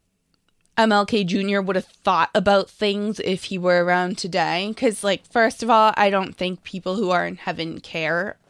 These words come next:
anymore about stuff like that. I don't think that, you know, there's a bunch of people in heaven looking down and being like, "Gee, I hope they pass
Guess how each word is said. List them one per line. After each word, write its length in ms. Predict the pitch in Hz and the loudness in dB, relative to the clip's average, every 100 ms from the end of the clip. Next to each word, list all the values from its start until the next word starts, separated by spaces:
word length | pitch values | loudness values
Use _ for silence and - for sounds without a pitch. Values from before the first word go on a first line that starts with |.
| - - - - | -20 -18 -12 -6
anymore 540 | 196 196 196 202 240 - _ - | -4 -2 -2 -2 -4 -12 _ -4
about 260 | 202 214 - | 0 0 0
stuff 220 | 226 220 | -4 -4
like 180 | 226 247 | -4 2
that. 260 | 240 - - - - - - | 2 2 -4 -20 -20 -14 0
I 80 | 208 | 2
don't 240 | 226 220 | 4 2
think 400 | - 220 214 - | 0 0 0 -6
that, 440 | 175 202 190 185 - _ _ _ _ _ - | -4 2 4 2 -2 _ _ _ _ _ -2
you 120 | 208 | 0
know, 260 | 190 165 - - | 2 0 -2 2
there's 260 | 196 175 | 2 2
a 40 | 185 | 0
bunch 260 | 190 185 | 0 0
of 180 | 185 - | -4 -8
people 360 | - 196 180 180 | -10 -6 -2 -2
in 100 | 175 | -2
heaven 360 | 185 170 170 | -2 -2 -2
looking 260 | 170 170 175 | -4 -4 -4
down 240 | 180 175 | -4 -4
and 100 | 170 | -6
being 200 | 170 196 | -8 -8
like, 200 | 202 180 - | -8 -8 -4
"Gee, 360 | - 320 302 | 0 4 4
I 80 | 208 | 2
hope 360 | 202 247 302 - | -2 -2 -2 0
they 180 | 233 | 0
pass 540 | - - - 240 285 | -2 -8 -4 -2 -4